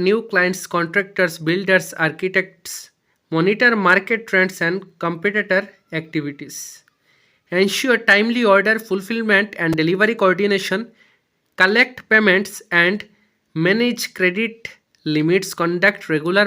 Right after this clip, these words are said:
market basis and customer meetings। যেগুলো আপনার সেলসের মধ্যে কাজ হইয়া থাকে, জব রেসপন্সিবিলিটিস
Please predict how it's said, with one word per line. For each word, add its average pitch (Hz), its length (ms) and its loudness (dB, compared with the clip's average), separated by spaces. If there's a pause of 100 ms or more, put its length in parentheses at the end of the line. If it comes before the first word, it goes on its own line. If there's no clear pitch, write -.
(100)
market 156 300 -4 (120)
basis 185 320 -4 (200)
and 156 100 0 (160)
customer 165 400 -4 (100)
meetings। 143 340 -10 (140)
যেগুলো 160 400 -4
আপনার 175 360 0 (680)
সেলসের 165 460 0
মধ্যে 196 180 0 (120)
কাজ 180 220 4
হইয়া 196 240 -2
থাকে, 190 160 -2 (160)
জব 165 140 -2 (100)
রেসপন্সিবিলিটিস 190 800 -6